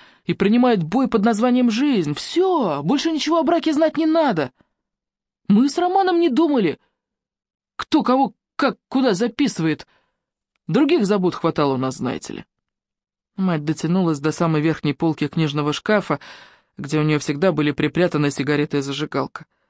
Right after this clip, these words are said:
Она гостеприимно протянула открытую пачку молодым людям, и когда те отказались, закурила сама. Руслану тоже хотелось затянуться, но он знал, что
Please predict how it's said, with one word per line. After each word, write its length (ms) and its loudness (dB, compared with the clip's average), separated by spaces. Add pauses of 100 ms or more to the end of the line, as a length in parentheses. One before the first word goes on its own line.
(120)
Она 220 0
гостеприимно 600 0
протянула 440 2
открытую 360 0
пачку 300 -2
молодым 360 2
людям, 380 0 (260)
и 80 0
когда 280 2
те 140 0
отказались, 500 0
закурила 420 0
сама. 420 -2 (760)
Руслану 480 -2
тоже 300 0
хотелось 440 -2
затянуться, 540 -4
но 140 0
он 100 -2
знал, 320 0
что 640 -4